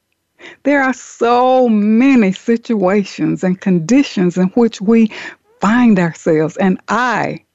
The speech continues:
I am sensitive and respectful of all of our legitimate concerns and the need to care for others, especially during these times. However,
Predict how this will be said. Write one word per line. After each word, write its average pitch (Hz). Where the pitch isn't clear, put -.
I 233
am 220
sensitive -
and 226
respectful -
of 208
all 302
of 220
our 247
legitimate 220
concerns 185
and 180
the 170
need 185
to 165
care 180
for 196
others, -
especially 190
during 180
these 185
times. 196
However, 277